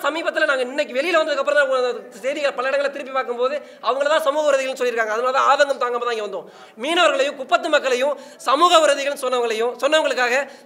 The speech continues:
சொன்னது தப்புங்கிறத நிரூபிக்க தான் வந்திருக்கோம். எங்களுக்கு நியாயம் கேட்டு வரல. காணா போன மாணவர்களையோ அடிப்பட்ட மாணவர்களையோ நாங்க காப்பாத்திக்கிறோம். நிச்சயமா சமூக விரோதிகள் போராட்டத்துல கலக்கல, சமூக விரோதிகள் கடைசி வரையும் போராட்டத்துல இல்ல. இருந்தது எல்லாம் மீனவர்களும் குப்பத்து மக்களும் தான் எங்களை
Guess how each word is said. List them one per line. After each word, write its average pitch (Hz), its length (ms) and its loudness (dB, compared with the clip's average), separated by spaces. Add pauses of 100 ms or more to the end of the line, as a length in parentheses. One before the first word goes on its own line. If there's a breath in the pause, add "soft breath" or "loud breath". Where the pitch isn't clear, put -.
சொன்னது 320 320 4
தப்புங்கிறத 311 480 2
நிரூபிக்க 269 240 -4
தான் 254 100 2
வந்திருக்கோம். 226 220 0
எங்களுக்கு 262 240 -2
நியாயம் 285 200 6
கேட்டு 240 160 0
வரல. 220 180 -4 (320 loud breath)
காணா 302 260 8
போன 254 160 0
மாணவர்களையோ 277 420 4
அடிப்பட்ட 277 300 0
மாணவர்களையோ 254 280 2
நாங்க 233 180 0
காப்பாத்திக்கிறோம். 220 440 -2 (320 loud breath)
நிச்சயமா 285 400 2 (240)
சமூக 311 280 2
விரோதிகள் 277 340 2
போராட்டத்துல 262 400 0
கலக்கல, 269 240 2 (380 loud breath)
சமூக 311 240 2
விரோதிகள் 269 300 0
கடைசி 269 180 0
வரையும் 277 180 0
போராட்டத்துல 247 320 -2
இல்ல. 277 100 0 (420 loud breath)
இருந்தது 302 280 4
எல்லாம் 285 220 4
மீனவர்களும் 294 460 4 (120)
குப்பத்து 302 300 -2
மக்களும் 262 260 2
தான் 294 100 4
எங்களை 262 160 -2